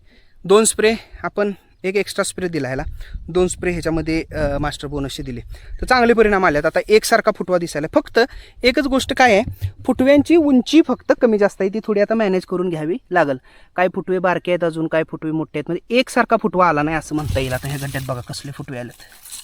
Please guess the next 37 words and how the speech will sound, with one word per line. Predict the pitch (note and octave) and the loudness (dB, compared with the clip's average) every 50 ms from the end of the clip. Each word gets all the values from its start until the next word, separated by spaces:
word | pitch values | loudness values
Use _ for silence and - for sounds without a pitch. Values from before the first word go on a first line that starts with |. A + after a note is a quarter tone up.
| - _ - - - - - - _ _ _ - - - - - - - | -20 _ -20 -20 -20 -20 -20 -20 _ _ _ -20 -20 -20 -18 -14 -8 -4
जेठा | F#3 F#3 F3+ G#3+ | -2 0 0 2
काढून | G#3+ - B3 A#3 A#3 A#3+ | 4 4 4 4 4 2
घेतलाय | A3+ G#3 - D#3+ D3+ | 2 0 2 2 0
आपण | C3+ C#3 C3+ | 2 0 -2
याचा. | C3 A#2+ A#2+ - - - | -4 -6 -8 -10 -14 -14
हां, | - - F3 D3+ - - - - - - - - | -8 -6 -4 -4 -4 -6 -12 -14 -14 -10 -6 -2
आणखीन | G3+ A3 - D4+ D4 C#4+ | 0 0 2 4 4 4
एक, | D4+ - - - - - - - - - | 4 2 0 -10 -12 -14 -16 -14 -10 -6
जिथं | G#3 A3 C4 | -2 -2 -2
फुटवं | - - A3 - B3+ C4+ | -2 -2 -4 -2 -2 0
कमी | - C#4 C#4 C#4 | 2 2 2 2
आहे | - | 0
तिथं | C#4 B3 D4+ B3 | -2 -4 -2 0
जेठा | B3 B3+ - - - | 0 0 0 0 0
पण | A#3+ B3 A#3 | 0 0 2
काढून | - A3+ F#3+ F3 F3 E3 | 2 2 4 4 2 0
घ्या. | C#3+ - - - - - - - - - | -2 -6 -10 -12 -18 -20 -20 -18 -10 -8
जेठा | F#3+ F#3 - G#3 G#3+ G#3+ A#3 - - - | -6 -6 -2 0 2 2 2 0 -2 -4
एक | - F#3+ - _ - | -6 -6 -6 _ -8
तीन | A3+ G#3+ G#3+ | -6 -4 -2
चार, | F3+ A3 A3 | 0 -2 -2
तीन | G#3+ A#3 A3 | -2 -4 -6
चार | F#3+ - A3 | -4 -4 -4
ऊस | A3 A3 A3 - | -4 -4 -4 -4
असतील | A3+ G#3+ - - F#3 F3 - - - - - - | -4 -4 -2 -4 -4 -4 -6 -10 -20 -18 -12 -8
तर | - F#3+ | -4 0
त्या | G#3+ G#3+ | 0 2
ठिकाणचा | G3 A3 - G#3 G3+ G#3 G3+ | 2 2 0 0 0 0 0
जेठा | G#3 G3 - F3+ | 0 0 -2 -2
तुम्ही | D#3+ F#3 F3+ F3 - | -4 -4 -4 0 2
काढून | F3+ E3+ D#3+ F3 F3+ | 2 2 2 0 -2
घ्या, | D3+ C3+ B2+ - - - - | -2 -6 -10 -12 -18 -12 -6
चांगल्या | F3+ E3 D3+ D3+ D#3 | -4 -2 -2 -2 -4
पद्धतीनं | - D#3+ D3+ D3 C#3 D#3+ F3 G3+ - _ - - - - - - | -4 -6 -10 -8 -4 -4 -4 -4 -4 _ -20 -20 -20 -18 -10 -8
फुटवे | F3 D#3 E3 D#3 D3+ | -4 -2 0 0 0
तुम्हाला | - D3+ D3 D3 D3 E3 F3 - - | -2 -2 -2 -2 -2 -4 -4 -6 -6
यायला | D#3 D#3 C#3+ C#3 C#3+ D#3+ | -2 0 0 0 0 -2